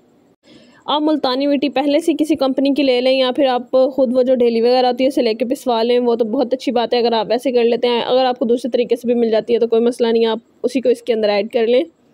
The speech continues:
इस फेस पैक को आप डेली की डेली भी बना लिया करें तो कोई मसला नहीं। अगर आप बना के रखना भी चाहते हैं तो ज़्यादा देर के लिए नहीं रखना, वन to टू डेज़ के लिए आप इसे स्टोर कर सकते हैं, ज़्यादा देर के लिए नहीं। यहाँ पे टाइम पास होने के लिए थोड़े से pauses लग रहे थे।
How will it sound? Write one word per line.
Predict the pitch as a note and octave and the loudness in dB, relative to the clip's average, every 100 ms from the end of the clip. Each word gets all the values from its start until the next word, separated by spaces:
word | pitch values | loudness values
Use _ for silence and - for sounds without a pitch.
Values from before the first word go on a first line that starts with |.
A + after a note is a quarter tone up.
| _ _ - - | _ _ -20 -4
इस | C#4+ - | -4 0
फेस | C4+ C4+ | 0 0
पैक | - B3+ B3 | 0 -2 0
को | B3 | 0
आप | A#3+ G#3+ | 0 0
डेली | G#3+ A3 B3 | -2 0 0
की | A#3+ | 0
डेली | A3+ B3 | 0 0
भी | B3 | -2
बना | A#3+ B3 G#3 | 0 0 0
लिया | A3 A#3 | 0 -2
करें | A#3+ A3+ | 0 -2
तो | A3+ | -2
कोई | A3+ A3+ | 0 0
मसला | B3 B3+ B3 | 0 -2 0
नहीं। | A#3+ A#3 | 2 2
अगर | A#3 | 0
आप | A#3 | -2
बना | A#3 G3+ | -2 -2
के | G#3+ | -2
रखना | A3 A3 A#3 | -2 -2 -2
भी | A#3+ | -2
चाहते | B3 B3 B3 | -2 -2 0
हैं | A#3+ A#3+ | 0 0
तो | B3+ | 0
ज़्यादा | B3+ C4 | 0 0
देर | B3+ B3 | 0 -2
के | B3 | 2
लिए | B3 A#3+ | 2 4
नहीं | A#3+ B3 | 2 2
रखना, | A#3 A#3+ A#3 | 0 -2 0
वन | A#3 A3+ A3+ B3 | 0 0 -2 -2
to | B3 A#3 | -2 0
टू | A#3 | 0
डेज़ | A3 A3 A#3 - - | 2 0 -2 -10 -4
के | A#3 | -2
लिए | A3 A3 | 0 -2
आप | G#3+ C4 | -2 -2
इसे | C4 | -2
स्टोर | - G#3+ G#3 | -2 -4 -2
कर | A3 A3 | -4 -2
सकते | A3+ A#3 | -4 0
हैं, | A3 | 0
ज़्यादा | A3 F#3 | 2 0
देर | F#3 F#3+ | 0 -2
के | G3 | -2
लिए | G3 F3+ | -2 -2
नहीं। | E3+ G#3+ - _ _ _ _ _ - | -2 -6 -12 _ _ _ _ _ -4
यहाँ | C4+ C4 | 0 0
पे | C#4+ | 0
टाइम | B3 B3+ | 0 0
पास | C4 B3+ C#4 | 0 -2 0
होने | A#3+ A3+ | 0 0
के | A3+ | 0
लिए | A#3 D4+ | 0 -2
थोड़े | C#4+ A3+ | 0 0
से | A#3 | 0
pauses | A3+ A3 A3 A#3 A#3+ | -2 0 0 0 0
लग | A3+ G#3 | 0 0
रहे | A3 | 0
थे। | A#3 | 0